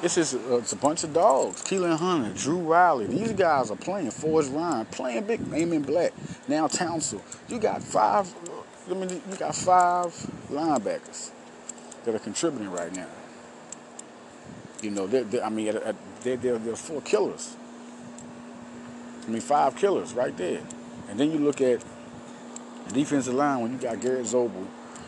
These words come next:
and Jared Nelson, being able to be disruptive defensive linemen makes it even better, makes it big. It makes it big, it makes it big. Like, that's,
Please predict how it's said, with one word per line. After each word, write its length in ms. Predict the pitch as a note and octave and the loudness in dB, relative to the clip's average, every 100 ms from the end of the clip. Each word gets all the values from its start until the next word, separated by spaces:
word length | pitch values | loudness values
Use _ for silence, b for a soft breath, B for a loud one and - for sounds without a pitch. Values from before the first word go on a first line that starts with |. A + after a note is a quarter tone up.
| B | B
and 120 | G2 | -6
Jared 280 | A#2 B2+ A2 | 0 2 2
Nelson, 400 | A2+ A2 - - - B B B - - A#2+ | 0 -2 -2 -4 -10 B B B -16 -6 0
being 140 | D#3+ | 4
able 220 | D#3 C#3 | 4 2
to 100 | C3+ | 0
be 160 | A#2+ B2 | 0 0
disruptive 680 | G#2+ G2 F#2 C#3+ - C3 G2+ | 0 -4 -2 -2 0 0 0
defensive 500 | A#2+ B2 B2 A2+ F#2+ | -2 -2 -2 -2 -2
linemen 540 | B2 C3 A2 F#2+ G2 - B B B | 0 0 0 -4 -10 -12 B B B
makes 280 | G#2+ C3 A#2+ | 0 0 0
it 100 | A2+ C3+ | -4 -2
even 360 | C3 A2 G#2 | -2 -2 2
better, 280 | B2 A2+ D#2+ | 4 4 2
makes 280 | F#2+ A#2+ - | -2 0 0
it 140 | F#2+ F2+ | -2 0
big. 360 | C3+ A#2 E2 D#2 - - - - - - - | 0 0 -4 -10 -16 -18 -18 -18 -18 -18 -10
It 120 | G#2+ | 0
makes 260 | C3+ F#3 - | 2 2 -2
it 140 | C#3+ | -4
big, 200 | C#3 G3 | -2 -2
it 100 | D#3 | -2
makes 200 | F#3 F3+ | -2 0
it 120 | E3 F3 | 0 2
big. 260 | G3+ F#2 - - - - - - - - - - - - - - - | 2 2 -2 -14 -18 -18 -18 -16 -16 -16 -18 -16 -16 -16 -18 -6 4
Like, 220 | A#2+ G#2+ | 6 6
that's, 240 | E3 E3+ | 4 2